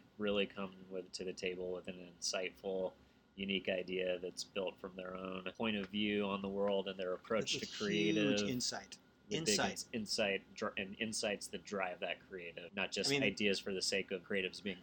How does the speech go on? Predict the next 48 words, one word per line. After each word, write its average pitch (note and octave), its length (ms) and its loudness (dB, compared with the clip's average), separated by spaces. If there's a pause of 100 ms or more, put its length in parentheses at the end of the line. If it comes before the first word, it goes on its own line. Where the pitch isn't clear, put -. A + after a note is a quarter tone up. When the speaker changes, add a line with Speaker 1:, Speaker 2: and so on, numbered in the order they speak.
Speaker 1:
creatives F#2+ 360 0
and F#2 160 -8
putting G2 160 -4
sticky F#2+ 340 -4
notes F2+ 240 -12
on F#2 140 -10
the F2+ 100 -12
wall F2+ 340 -4
and - 80 -16
stuff - 240 -8
like - 180 -10
that. - 180 -10 (340)
Speaker 2:
Anybody A2 240 -4
who's G#2 140 -6
listening A2+ 260 -2
to A2 60 -2
this A2+ 120 0
from A2+ 120 -4
marketing A#2 320 0
will G#2+ 100 -2
know A2 120 -2
this A2 160 -2 (140)
backwards - 300 -6
and - 80 -14
forwards, B2 240 0
but A2 160 -8 (340)
it's C#3+ 140 -2
about C3 300 4
combining C3+ 400 4
a A2 60 0
great D3 220 6
insight C3 500 4
with B2+ 160 0
something A#2+ 520 2 (280)
in A#2+ 80 -6
juxtaposition C3 840 4
against B2 280 4
something B2 300 2
that A#2+ 200 2 (200)
doesn't. C3+ 500 4 (140)
I B2+ 60 -2
used C3+ 140 2
to B2+ 60 -6
do A#2+ 100 -2
that A2+ 240 -6
to - 100 -10
my G#2+ 100 -14 (100)
P-, A2+ 140 -6